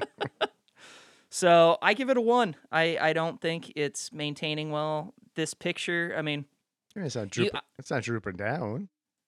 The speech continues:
Speaker 1: Well, yeah, but I could see this picture. You barely see the mustache.
Speaker 2: Yeah, I know.
Speaker 1: It
Speaker 2: I
Speaker 1: just looks like she has a bright light on her, and that's it.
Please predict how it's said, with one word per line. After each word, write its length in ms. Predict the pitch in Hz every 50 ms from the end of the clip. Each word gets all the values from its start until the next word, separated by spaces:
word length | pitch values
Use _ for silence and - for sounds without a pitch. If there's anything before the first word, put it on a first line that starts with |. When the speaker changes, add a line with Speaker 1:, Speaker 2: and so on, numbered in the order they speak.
| _ _ _ -
Speaker 1:
Well, 200 | - - - - _ - _ _
yeah, 180 | - 262 - - - -
but 240 | - 214 208 - - _ -
I 120 | 196 202 220
could 200 | - 294 214 -
see 180 | - 262 240
this 160 | 220 226 208
picture. 240 | - 262 247 - 247
You 180 | 220 226 269 254
barely 440 | 233 226 214 220 247 254 269 262 254
see 220 | - - 277 302
the 100 | 339 285
mustache. 680 | 294 302 330 427 - - - - 123 101 87 - - -
Speaker 2:
Yeah, 260 | 185 190 202 202 196
I 100 | 190 165
know. 300 | 120 98 90 92 95 95
Speaker 1:
It 60 | -
Speaker 2:
I 20 | 233
Speaker 1:
just 260 | 202 262 262 254 -
looks 240 | 247 247 240 - -
like 140 | 254 233 226
she 180 | - - 240 214
has 160 | 214 220 196
a 80 | 202 156
bright 420 | 139 151 156 156 170 180 185 - - - _ _ _
light 420 | - 160 151 151 147 151 139 - - 104 _
on 220 | - 135 120 120 123
her, 160 | 120 120 117
and 160 | 120 113 110
that's 260 | 113 117 113 - -
it. 160 | 101 80 -